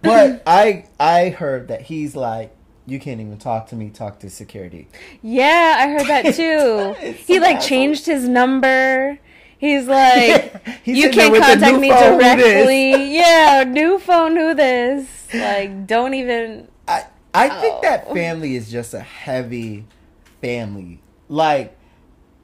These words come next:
Speaker 1: I feel like when you, when he married her, he married them.
Speaker 2: Yeah.
Speaker 1: You know, and it's like, they're <laughs> very,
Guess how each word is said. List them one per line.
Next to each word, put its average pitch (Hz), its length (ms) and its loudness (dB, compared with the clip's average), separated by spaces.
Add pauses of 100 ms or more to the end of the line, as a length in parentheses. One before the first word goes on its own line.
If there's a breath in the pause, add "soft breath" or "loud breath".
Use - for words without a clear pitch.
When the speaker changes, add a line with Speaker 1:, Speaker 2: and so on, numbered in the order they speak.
(160)
Speaker 1:
I 175 100 2
feel 262 320 -4
like 233 260 -2
when 160 320 -8
you, 160 280 -14
when 139 220 -10
he 202 180 -12
married 143 460 -8
her, 135 440 -10
he 175 300 -14
married 123 460 -10 (300)
them. 101 280 -14 (920)
Speaker 2:
Yeah. 190 300 -10
Speaker 1:
You 139 100 -8
know, 139 260 -6
and 131 100 -10
it's 131 200 -16
like, 120 320 -10
they're 156 240 -10
<laughs> - 0 -
very, 127 960 -10